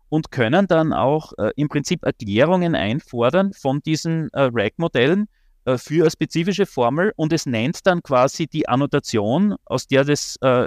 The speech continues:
en-, en-, entlehnt wurde, als, als Quellenangabe. Also hier gibt's viele, viele Möglichkeiten und der Vorteil ist, das läuft bei uns eben auch auf Mistral sieben B, das heißt, das ist ein lokal gehostetes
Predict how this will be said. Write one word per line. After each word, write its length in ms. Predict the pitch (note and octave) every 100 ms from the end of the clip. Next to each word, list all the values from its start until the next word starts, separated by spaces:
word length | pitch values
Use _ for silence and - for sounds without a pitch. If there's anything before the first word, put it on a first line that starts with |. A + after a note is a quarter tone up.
| -
en-, 200 | - C3+ - - - _
en-, 180 | C3+ C3 -
entlehnt 600 | C3 - A2+ G#2+ F#3 -
wurde, 360 | C#3+ D#3+ D#3
als, 240 | B2+ C3 -
als 200 | B2+ -
Quellenangabe. 840 | A2 A#2 A#2 G2 G2 F2+ E2+ F2
Also 220 | - A#2+ -
hier 160 | B2+
gibt's 280 | D#3+ - -
viele, 300 | - F3+ F#3+
viele 260 | - E3 D3+
Möglichkeiten 640 | A#2+ E3+ - D3+ D3 F3+ - _ _
und 140 | C#3
der 80 | D#3+
Vorteil 400 | - A#2+ - D#3
ist, 160 | D3+ D#3
das 100 | A#2+
läuft 240 | G2+ -
bei 80 | D#3
uns 240 | C#3+ D#3+
eben 160 | C#3 C#3
auch 220 | B2 D#3
auf 120 | C#3+
Mistral 440 | C3 D#3 - C#3+ C#3+
sieben 280 | C#3+ C#3
B, 220 | A2 G#2 D3+
das 200 | B2+ -
heißt, 180 | C3+ C3
das 60 |
ist 40 | C3+
ein 80 |
lokal 380 | B2 - G2 B2
gehostetes 760 | D3+ B2 A#2+ - C#3+ A#2 -